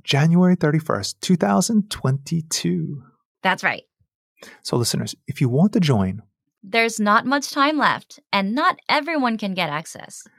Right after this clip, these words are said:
Speaker 1: The Inner Circle is only open to users that join the challenge. So if you want to get access
Speaker 2: and get a big discount on our entire learning program,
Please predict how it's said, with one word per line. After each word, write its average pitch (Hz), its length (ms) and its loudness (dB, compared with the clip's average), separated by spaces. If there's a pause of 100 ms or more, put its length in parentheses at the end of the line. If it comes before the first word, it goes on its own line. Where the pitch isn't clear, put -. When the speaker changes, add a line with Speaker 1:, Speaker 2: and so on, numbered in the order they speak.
(200)
Speaker 1:
The 196 120 -6
Inner 139 200 4
Circle - 420 -2
is 123 160 -4 (140)
only 151 500 2
open 123 300 -4
to 117 100 -10
users 110 480 -4
that - 240 -14
join 104 240 2
the 107 80 -2
challenge. - 540 -8 (100)
So - 400 -2 (100)
if - 200 -12
you 131 80 -2
want 165 300 2
to 220 100 -2
get 220 120 2
access - 640 -2 (500)
Speaker 2:
and 302 280 0
get 233 100 4
a 196 80 2
big 254 380 0
discount 269 540 0
on 196 140 0
our 165 120 0
entire 233 560 0
learning 277 400 0
program, 277 400 0